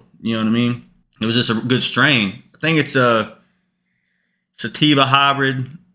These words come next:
Uh, I think it's actually a, a branch or something that was remade from, uh, Appalachian Gold or some shit like that. But anyways, my dad and his buddy f-, knew where they had their,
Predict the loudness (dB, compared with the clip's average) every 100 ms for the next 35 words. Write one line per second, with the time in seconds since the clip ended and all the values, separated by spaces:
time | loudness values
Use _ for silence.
0 | _ _ _ 0 2 2 0 -2 -6 -2
1 | 0 2 2 2 0 -2 -2 -2 -4 -6
2 | -4 -2 2 2 2 0 -2 -4 0 0
3 | 2 0 2 2 2 2 2 0 -2 0
4 | 2 0 -2 -4 -10 _ _ _ _ _
5 | _ -2 2 2 2 0 0 2 2 2
6 | 0 -4 -4 -4 -4 -4 -2 -4 -2 0
7 | 0 -4 -14 -2 0 2 2 0 -8 _
8 | _ _ _ _ -20 -20 _ _ _ _
9 | _ _ _ _ _ _ _ 0 2 4
10 | 2 0 -2 2 2 0 -4 -10 -4 0
11 | 2 2 2 2 0 0 -2 -6